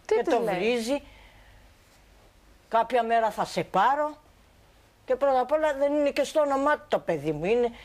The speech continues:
Speaker 2: είναι στο όνομα του πατέρα μου γραμμένο. Του λέω, «Κα-, κάνε κανένα αστείο να μου το πειράξει το παιδί, θα σε σφάξω», του λέω.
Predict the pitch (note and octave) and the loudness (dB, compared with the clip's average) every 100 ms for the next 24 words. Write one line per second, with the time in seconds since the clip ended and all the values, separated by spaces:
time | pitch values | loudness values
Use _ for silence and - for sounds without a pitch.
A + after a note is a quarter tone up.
0 | - - - - B3+ C4+ C4 C4+ B3+ C4+ | -20 -20 -10 -2 0 0 2 2 2 2
1 | C4 B3+ - C4+ B3+ C#4+ C4 F3 D3+ E3 | 0 0 0 0 2 2 2 0 -2 -4
2 | D3 D3 C#3 C3+ - - _ _ _ - | -4 -4 -8 -12 -14 -18 _ _ _ -4
3 | C#4 C#4+ C#4+ D4+ - E3 A#3 C#4+ C#4 A#3 | 2 2 4 0 0 -6 0 2 2 2
4 | A3 F#3+ F#3 - G3+ F3 E3+ D#3+ F3+ F3+ | 0 0 -2 -2 0 0 0 -2 -2 2
5 | F3 E3+ - F#3+ G#3+ B3 C#4+ C4+ B3 A#3+ | 0 0 -2 -2 2 2 2 0 -2 -6
6 | - A#3+ A#3 - D3 - D3 C#3 | 2 2 0 -8 -14 -14 -12 -12